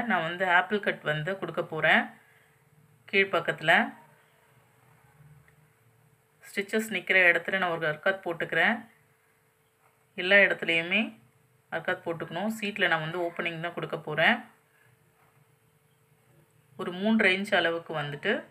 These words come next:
நான் மார்க் பண்ணிக்கிறேன். மார்க் பண்ணிட்டு அதை ஆப்பிள் ஷேப்ல ஹாஃப் சர்க்கிள்ல மார்க் பண்ணி விட்டுட்டு அதை கட் பண்ணி எடுத்துடலாம். இப்போ ஃப்ரண்ட் பீஸை மட்டும் எடுத்துட்டு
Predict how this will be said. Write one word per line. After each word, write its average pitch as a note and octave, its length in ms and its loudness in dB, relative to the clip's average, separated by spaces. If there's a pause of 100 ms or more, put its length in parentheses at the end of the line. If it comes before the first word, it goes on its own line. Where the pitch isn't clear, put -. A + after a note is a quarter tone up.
(800)
நான் E3+ 160 -4
மார்க் E3 260 0
பண்ணிக்கிறேன். E3 460 2 (800)
மார்க் F3 260 2
பண்ணிட்டு E3 320 2 (360)
அதை D#3+ 140 2 (120)
ஆப்பிள் - 280 -4
ஷேப்ல F3+ 320 0 (760)
ஹாஃப் - 240 0
சர்க்கிள்ல F#3 440 -2
மார்க் E3 220 -4
பண்ணி E3+ 220 -2
விட்டுட்டு D#3+ 280 -2
அதை F3 140 -2
கட் D#3 200 -2
பண்ணி E3 140 -2 (100)
எடுத்துடலாம். D#3+ 520 2 (1800)
இப்போ F#3+ 200 -6 (640)
ஃப்ரண்ட் G#3+ 580 2
பீஸை G3 320 -4
மட்டும் F3 300 0
எடுத்துட்டு E3+ 400 2